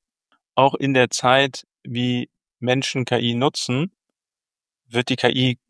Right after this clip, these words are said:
eben entsprechend smarter. Ja, und genau so muss man es auch aufsetzen, dass man sozusagen den Menschen im, im Loop lässt vielleicht, wenn man am Anfang noch nicht ganz glücklich ist mit den Resultaten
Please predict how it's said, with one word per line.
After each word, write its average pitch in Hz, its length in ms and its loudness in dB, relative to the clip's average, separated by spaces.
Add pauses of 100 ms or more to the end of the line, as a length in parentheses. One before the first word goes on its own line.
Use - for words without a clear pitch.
(140)
eben 123 180 2
entsprechend 120 560 -2
smarter. 113 560 0 (500)
Ja, 123 200 0
und 120 160 -4
genau 127 320 0
so 123 260 0
muss 123 220 -4
man 120 120 0
es 117 140 -4
auch - 140 -4
aufsetzen, - 720 -8
dass 113 180 -6
man 120 240 -2 (580)
sozusagen 120 520 0 (120)
den 120 120 0
Menschen 131 640 2
im, 131 440 0 (540)
im 117 160 -2
Loop 127 300 -2
lässt 120 380 2
vielleicht, 170 420 2
wenn 147 80 -2
man 143 100 0
am 135 80 -2
Anfang 143 320 -2
noch 139 120 -6
nicht 147 180 -10
ganz 131 180 -6
glücklich - 380 -8
ist - 160 -10
mit 127 120 -6
den 123 60 -4
Resultaten 120 720 -2